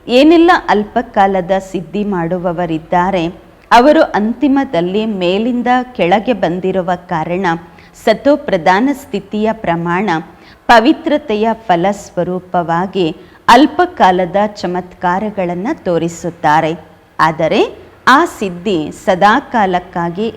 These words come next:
ಇರುವುದಿಲ್ಲ, ಏಕೆಂದರೆ ಸ್ವಲ್ಪ ಸಮಯದಲ್ಲಿಯೇ ಸತೋ, ರಜೋ, ತಮೋ ಮೂರು ಸ್ಥಿತಿಗಳಿಂದ ಪಾಸ್ ಆಗ್ತಾರೆ. ಅವರು ಮೂರು ಸ್ಟೇಜಸ್ಸನ್ನು ಪಾರು ಮಾಡ್ತಾರೆ. ತಾವು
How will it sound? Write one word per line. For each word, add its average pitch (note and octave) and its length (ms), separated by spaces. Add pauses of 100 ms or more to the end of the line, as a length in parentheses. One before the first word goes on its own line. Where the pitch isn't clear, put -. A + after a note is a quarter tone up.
ಇರುವುದಿಲ್ಲ, E3+ 600 (840)
ಏಕೆಂದರೆ F#3+ 600 (340)
ಸ್ವಲ್ಪ C4 400 (180)
ಸಮಯದಲ್ಲಿಯೇ F#3 920 (380)
ಸತೋ, A3 400 (200)
ರಜೋ, F3+ 360 (180)
ತಮೋ E3 280 (540)
ಮೂರು D4+ 340 (640)
ಸ್ಥಿತಿಗಳಿಂದ G#3 880 (220)
ಪಾಸ್ F3 320 (100)
ಆಗ್ತಾರೆ. E3 440 (100)
ಅವರು E3+ 160 (200)
ಮೂರು F#3+ 180 (120)
ಸ್ಟೇಜಸ್ಸನ್ನು F3 800 (380)
ಪಾರು E3 280 (100)
ಮಾಡ್ತಾರೆ. D#3+ 540 (640)
ತಾವು D4 240